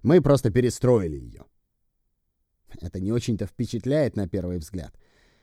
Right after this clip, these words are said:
Какое отношение это имеет к дианетике и саентологии? Просто линии, предназначенные для осуществления коммуникации в мире, не достигли ещё того уровня, когда они могут принять поток, с которым имеют дело дианетические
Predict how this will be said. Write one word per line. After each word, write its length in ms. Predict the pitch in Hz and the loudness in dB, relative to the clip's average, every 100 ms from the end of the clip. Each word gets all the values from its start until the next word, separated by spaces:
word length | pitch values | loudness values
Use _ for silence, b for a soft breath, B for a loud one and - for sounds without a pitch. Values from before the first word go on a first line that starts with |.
| _ - | _ -6
Какое 320 | 123 139 123 | 2 4 4
отношение 520 | 123 127 - 160 120 | 2 -2 2 4 4
это 180 | 101 104 | 2 2
имеет 340 | 101 139 151 | 4 4 4
к 60 | 107 | 4
дианетике 540 | 123 104 113 107 113 | 2 2 0 -2 -4
и 20 | |
саентологии? 680 | 104 107 95 95 78 67 _ _ _ _ _ _ _ _ _ b b b b b | -4 -2 -4 -4 -8 -12 _ _ _ _ _ _ _ _ _ b b b b b
Просто 340 | 185 190 - | 4 6 6
линии, 440 | 156 175 220 180 123 | 8 8 8 8 8
предназначенные 880 | 123 131 131 120 147 135 107 95 87 | 6 4 4 4 4 4 2 2 2
для 180 | 123 | 2
осуществления 800 | 131 - 123 139 - 139 165 156 | 2 0 -2 -2 0 2 4 2
коммуникации 720 | 135 139 139 127 135 - 98 85 | 4 4 4 4 0 0 -2 0
в 60 | |
мире, 240 | 92 78 - - | -2 -4 -10 0
не 160 | 117 165 | 6 8
достигли 560 | 160 147 - 202 143 | 8 4 2 4 4
ещё 240 | 113 - 113 | 2 2 0
того 260 | 117 117 | 2 2
уровня, 480 | 98 147 185 117 90 - _ | 4 6 8 6 0 -4 _
когда 300 | - 117 113 | 0 2 4
они 200 | 107 123 | 4 6
могут 320 | 156 147 117 - | 6 4 2 2
принять 460 | 131 135 123 - | 4 4 4 0
поток, 400 | 98 90 180 - - _ | -4 2 2 2 -18 _
с 80 | - | -4
которым 460 | - 113 135 139 131 | 0 2 4 4 4
имеют 320 | 113 104 87 | 4 2 2
дело 260 | 120 165 | 2 4
дианетические 920 | 110 123 123 110 147 143 156 - 139 | 4 4 4 2 2 0 0 2 0